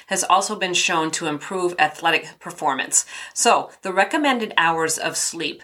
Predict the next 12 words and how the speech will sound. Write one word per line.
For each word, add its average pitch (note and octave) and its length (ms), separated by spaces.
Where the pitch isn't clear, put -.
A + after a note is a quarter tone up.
by D#3 220
the D3+ 100
National A3 420
Sleep G3 340
Foundation D#3+ 760
is D3+ 360
seven F#3 680
to G3 140
nine F3+ 280
hours D3+ 580
for E3 420
adults. - 560